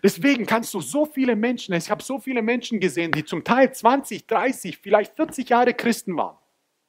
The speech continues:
und nicht die gleiche Freiheit erleben, wie manche, die zwei, drei,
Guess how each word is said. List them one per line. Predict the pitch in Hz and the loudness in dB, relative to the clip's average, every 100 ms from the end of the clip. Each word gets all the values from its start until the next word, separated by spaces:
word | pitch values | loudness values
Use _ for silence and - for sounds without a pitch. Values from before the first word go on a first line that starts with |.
| _ - _ _ - - - - | _ -16 _ _ -20 -20 -20 -4
und | - 190 147 | 4 4 8
nicht | 294 - | 6 6
die | 208 127 | 4 6
gleiche | 220 277 302 | 6 6 0
Freiheit | - 262 262 240 220 | 0 2 4 2 4
erleben, | 165 147 147 147 - - | 4 4 2 -4 -12 -10
wie | 156 175 | -4 2
manche, | 196 285 - 190 180 _ | 2 0 0 0 0 _
die | 143 175 175 - _ _ | -12 -8 -8 -10 _ _
zwei, | - 262 277 180 | -2 -2 -2 -6
drei, | 135 226 285 | 0 0 0